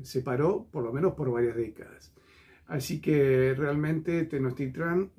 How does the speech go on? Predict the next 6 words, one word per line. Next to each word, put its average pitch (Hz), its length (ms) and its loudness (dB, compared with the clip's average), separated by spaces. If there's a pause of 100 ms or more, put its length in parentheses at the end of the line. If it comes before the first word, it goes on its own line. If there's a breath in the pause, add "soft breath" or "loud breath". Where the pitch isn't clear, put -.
(140)
eh, 127 440 4
su 180 240 2
caída 160 460 0
debemos, 139 580 0
eh, 113 600 -6
celebrarla. 117 800 -2